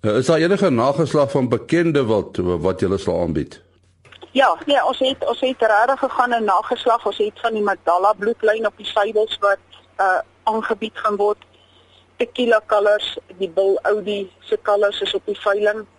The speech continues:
Speaker 2: Daar is 'n dogter van Tomatello op die veiling en dan op die rounds die gesogte Tswalo bloedlyne wat op die veiling is en dan ook dan nou uit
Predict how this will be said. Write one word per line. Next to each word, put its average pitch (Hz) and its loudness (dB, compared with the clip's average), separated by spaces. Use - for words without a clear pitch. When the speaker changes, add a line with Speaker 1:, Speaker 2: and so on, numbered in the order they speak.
Speaker 2:
Daar 185 2
is - -8
'n 190 2
dogter 202 -2
van 196 -4
Tomatello 220 0
op - -10
die 208 -8
veiling 220 -2
en - 0
dan 185 2
op 202 -4
die 202 -2
rounds 214 -2
die 196 -8
gesogte - -2
Tswalo 247 2
bloedlyne 220 0
wat 202 0
op 214 -2
die 220 -8
veiling 233 0
is - -4
en 202 -2
dan 214 0
ook 294 -2
dan 269 2
nou 262 2
uit 247 0